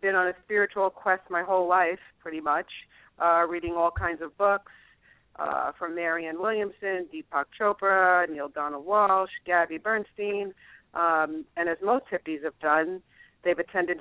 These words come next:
several rallies in their life. Um, I've also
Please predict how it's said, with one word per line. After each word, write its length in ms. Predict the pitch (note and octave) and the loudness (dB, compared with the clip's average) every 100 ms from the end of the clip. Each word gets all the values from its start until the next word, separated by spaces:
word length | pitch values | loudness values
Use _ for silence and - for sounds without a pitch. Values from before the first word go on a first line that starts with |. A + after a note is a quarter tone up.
| - | 0
several 280 | F3 E3 E3 | 0 2 4
rallies 420 | F#3+ G3+ E3 D3+ D3+ | 4 4 0 -6 -10
in 100 | C#3+ | -8
their 120 | C3+ | -6
life. 320 | C3 C#3+ A3+ - - - | -4 -4 -4 -10 -20 -8
Um, 440 | E3 D#3 D#3 - - _ _ - _ _ | -4 -4 -4 -8 -16 _ _ -20 _ _
I've 160 | F3 F3 | -6 0
also 480 | F#3 F#3+ - F#3+ | 2 2 0 0